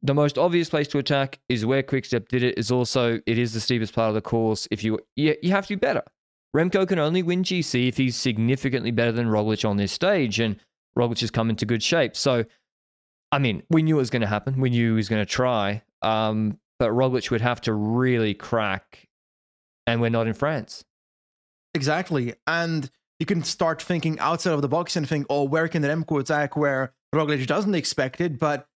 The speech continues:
Speaker 2: it's also a bit less effective in those
Speaker 1: Mm.
Speaker 2: editions, because if you say,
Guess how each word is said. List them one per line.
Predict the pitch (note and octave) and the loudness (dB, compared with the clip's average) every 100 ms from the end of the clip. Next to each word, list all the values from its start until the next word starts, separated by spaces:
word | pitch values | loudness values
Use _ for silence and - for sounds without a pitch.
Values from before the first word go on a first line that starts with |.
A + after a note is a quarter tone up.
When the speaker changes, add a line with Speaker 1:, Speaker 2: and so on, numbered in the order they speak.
| _ - | _ -8
Speaker 2:
it's | D#3+ | 0
also | G#3+ G3 - F#3 D#3+ D3 _ _ | 0 2 2 0 0 -4 _ _
a | C#3+ | -2
bit | E3 A3 | -2 0
less | F3+ D#3+ | -2 -2
effective | D3+ G3 - D#4 D3+ - _ _ - | -2 -4 -2 -2 -2 -4 _ _ -4
in | E3 | 0
those | D3+ C#3 | 2 2
Speaker 1:
Mm. | G#2+ | 2
Speaker 2:
editions, | G2+ F#2+ B2 A#2 - | 2 2 0 -2 -2
because | D3+ F#3+ - | 0 0 -2
if | D3 | -2
you | F3 | 0
say, | F3+ F3 E3 | 0 2 0